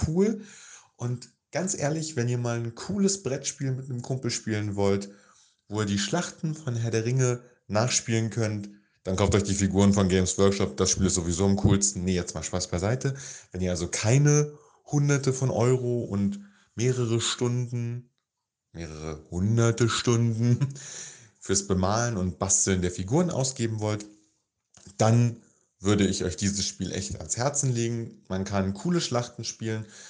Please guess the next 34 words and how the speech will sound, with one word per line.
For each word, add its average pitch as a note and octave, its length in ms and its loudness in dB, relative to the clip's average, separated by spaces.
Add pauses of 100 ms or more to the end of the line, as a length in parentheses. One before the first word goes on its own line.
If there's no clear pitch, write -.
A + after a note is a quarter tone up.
(140)
Man G2 140 -2
kann B2 160 2
das A#2+ 160 4
auch G2+ 160 -2
im G2+ 80 2
Schnitt C3+ 280 -2
in G2 140 0
einer F2+ 220 -4 (420)
halben C3 480 -2
bis G2 140 -2
Stunde A2+ 400 0
schneller G#2+ 340 0
durchspielen G2 500 -2
als F#2 200 -2
der G2 180 0
Ringkrieg. F3 540 -2 (240)
Es - 240 2
fehlt D#3 480 0
aber C#3+ 180 -2
natürlich C3+ 640 -2
ein A2 160 -2
gewisser A2+ 560 -2
epischer G2+ 680 -2 (300)
Rahmen, F#2+ 480 0 (300)
den G2+ 140 2
der G2 140 4
Ringkrieg G#2 460 0
bildet. - 440 2 (480)
Solltet C3+ 320 -4
ihr F#2+ 80 2
euch D2 120 -4
also E2+ 160 -4
selber C3+ 280 2
überlegen. G2 840 0